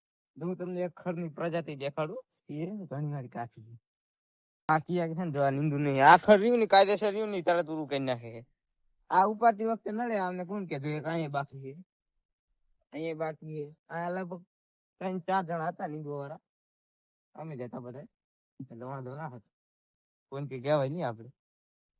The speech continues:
તમે ખાલી જીરુંનું જુઓ, જીરું જુઓ. કેવું છે? તમને કેવું લાગ્યું?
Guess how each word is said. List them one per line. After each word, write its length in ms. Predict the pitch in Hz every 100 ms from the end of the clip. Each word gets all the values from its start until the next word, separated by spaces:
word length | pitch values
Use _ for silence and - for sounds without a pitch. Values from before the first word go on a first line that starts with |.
| _ _ _ _ _ _ -
તમે 120 | 143
ખાલી 200 | 180 185
જીરુંનું 440 | 156 220 233 226
જુઓ, 260 | 185 185 156
જીરું 300 | 143 185 196
જુઓ. 320 | 170 156 147 _ _ _ _ _ _ -
કેવું 300 | 180 196 175
છે? 160 | 165 185 170 _ _ -
તમને 260 | 202 208
કેવું 280 | 175 226 202
લાગ્યું? 320 | 196 180 175